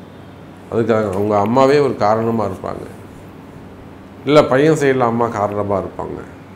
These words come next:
இப்படியெல்லாம் திருமண பந்தத்திலே, திருமண உறவுகளிலே பிரச்சனைகள் இருக்குமே ஆனால்,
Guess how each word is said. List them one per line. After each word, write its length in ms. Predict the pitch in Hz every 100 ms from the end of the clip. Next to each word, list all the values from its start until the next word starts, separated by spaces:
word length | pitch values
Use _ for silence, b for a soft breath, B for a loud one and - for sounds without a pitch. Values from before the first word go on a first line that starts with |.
| - - - - - - -
இப்படியெல்லாம் 920 | 147 160 202 190 170 143 151 165 127 98
திருமண 440 | 156 175 170 151
பந்தத்திலே, 680 | 123 127 135 120 127 151 156
திருமண 480 | 156 143 151 143 135
உறவுகளிலே 760 | 123 143 151 131 120 120 139
பிரச்சனைகள் 680 | 135 127 123 123 156 147 139
இருக்குமே 600 | 123 113 - 104 101 95
ஆனால், 380 | 87 87 104 123